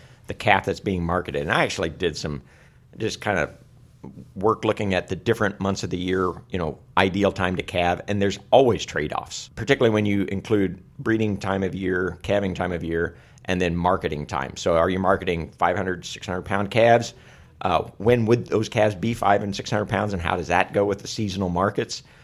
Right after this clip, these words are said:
If you're gonna hold on to them and market them as yearlings, how does that fit? If you're gonna go all the way through to, to finishing, you know, on kind of a typical growth, well, what you end up with is there's no perfect month that aligns where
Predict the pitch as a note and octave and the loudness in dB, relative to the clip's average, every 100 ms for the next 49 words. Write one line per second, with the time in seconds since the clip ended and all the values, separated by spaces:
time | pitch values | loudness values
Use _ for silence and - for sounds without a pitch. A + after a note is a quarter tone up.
0 | - - - F#2+ G#2 - - A2+ A2+ G#2 | -4 -2 0 0 0 0 0 2 4 4
1 | G#2 G#2 G#2 G2 F2+ F#2 - E2+ C#2 D#2+ | 2 2 2 2 0 -2 -4 -4 -4 -2
2 | G2+ A2 G#2+ G2+ E2+ D2+ C#2+ D#2 F2+ - | 0 0 -2 0 0 0 0 0 0 -10
3 | - G#2 - E2 F2 D#2 - - E2 C#2+ | -4 -2 -2 -6 -6 -6 -8 -8 -6 2
4 | G2+ G2+ G2+ F#2+ G#2+ F2+ D#2+ - - - | 2 4 0 0 -2 -2 -4 -14 -20 -10
5 | F#2+ E2 - - A#2 B2 A#2+ A2+ A#2 - | -6 -6 -6 -2 0 0 -2 -2 -4 -10
6 | - - G2+ F2+ D2 F2 - - F2 C2 | -20 -10 -4 -2 -2 -4 -4 -6 -4 -4
7 | - - - F2 - F#2+ G2+ A#2 - - | -6 -4 -2 -2 2 4 4 2 -12 -20
8 | - - G#2+ B2+ D3+ A#2+ A#2 D3 C3 C#3+ | -20 -2 2 4 2 2 2 4 6 4
9 | - G2 F#2+ - F#2 G2+ F#2 F2 - A2+ | 4 2 2 0 2 4 4 -2 -2 0
10 | G#2 B2+ - - - A2 - - F#2 F2+ | 4 4 2 -10 -2 -2 -2 -6 -4 -4
11 | E2+ - - F#2 F2+ F2+ F2+ F2 E2+ - | -6 -6 -2 0 0 0 0 -2 -4 -4
12 | F#2 | -4